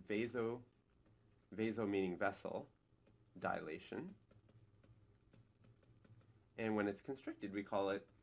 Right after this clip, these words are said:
same thing, vaso for vessel, constriction.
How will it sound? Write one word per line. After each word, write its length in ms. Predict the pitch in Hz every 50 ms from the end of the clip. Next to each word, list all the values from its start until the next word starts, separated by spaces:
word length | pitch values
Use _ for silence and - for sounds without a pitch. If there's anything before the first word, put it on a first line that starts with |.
| - - - -
same 200 | - 127 123 139
thing, 260 | 147 - 104 113 123 117
vaso 520 | 95 98 92 95 95 92 95 92 92 120 143 - - -
for 120 | - 101 98
vessel, 480 | 92 82 90 95 - - 104 110 147 - - _ _ _ _ -
constriction. 540 | - 143 - - - 233 226 - - - -